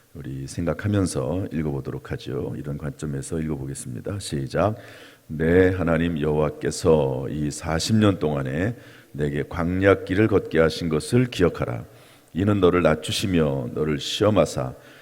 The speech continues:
내 마음이 어떠한지 그 명령을 지키는지 지키지 않는지 알려 하심이라."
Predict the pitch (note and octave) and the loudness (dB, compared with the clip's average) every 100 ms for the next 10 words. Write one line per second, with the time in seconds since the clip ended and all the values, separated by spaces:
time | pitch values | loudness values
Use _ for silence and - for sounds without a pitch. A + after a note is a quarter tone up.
0 | _ C#2+ D#2 D#2+ D2+ D2+ E2 D#2 D#2 F#2+ | _ -2 2 2 2 2 4 4 4 4
1 | F#2+ E2+ - - - - - E2+ D#2 D2 | 4 0 -4 -10 -10 -12 -4 -2 0 -2
2 | D2+ C#2+ C#2+ - - - F2+ E2 D#2+ F#2 | -2 -4 -4 -6 -6 -2 0 0 0 -2
3 | F#2 - - D2+ E2+ D#2+ D2+ D2 D2 G2+ | -2 -8 -12 -8 0 0 0 -2 -2 2
4 | B2 E3 E3+ - - - _ - C2+ C#2 | 4 4 0 -8 -20 -20 _ -10 -8 -2
5 | D#2 F#2+ G2+ A2+ - - - - C#2 C2+ | 2 4 2 -2 -10 -16 -12 -8 -6 -6
6 | B1+ A#1+ A#1+ - - - D#2+ | -6 -8 -10 -12 -14 -16 -18